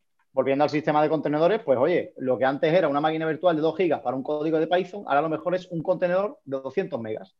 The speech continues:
Con lo cual, esto es uno de los grandes beneficios. Primero, aplicaciones contenidas, porque el contenedor contiene la aplicación junto con, con los binarios y demás, y después, eh, el tamaño,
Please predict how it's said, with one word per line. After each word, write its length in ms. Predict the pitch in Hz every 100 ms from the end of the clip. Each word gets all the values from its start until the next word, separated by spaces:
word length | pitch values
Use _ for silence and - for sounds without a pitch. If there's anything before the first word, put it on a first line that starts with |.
| _ _ -
Con 100 | 143
lo 80 |
cual, 140 | 127 156
esto 120 | 185
es 60 | 180
uno 140 | 185
de 80 | 175
los 100 | 143
grandes 300 | 151 170 147
beneficios. 500 | 131 120 208 - 101
Primero, 380 | 135 160 156 -
aplicaciones 720 | 127 131 127 - 175 120 - _ _ _ _ -
contenidas, 760 | 151 139 135 139 208 240 349 -
porque 220 | - 143
el 60 | 131
contenedor 640 | 131 127 127 170 175 - _
contiene 580 | 127 110 165 156 104 _ _ _
la 180 | 123 117
aplicación 720 | 110 123 101 - 156 107 98 _ _ _ _ _ _ _ _
junto 360 | - 143 135 131
con, 340 | 123 117 113
con 140 | 123 117
los 80 |
binarios 320 | 113 120 139 147
y 40 |
demás, 360 | 160 208 - _ _ _ -
y 80 | 143
después, 520 | 135 131 151 175 -
eh, 580 | 160 143 135 127 120 113
el 140 | 123 107
tamaño, 460 | 98 104 101 -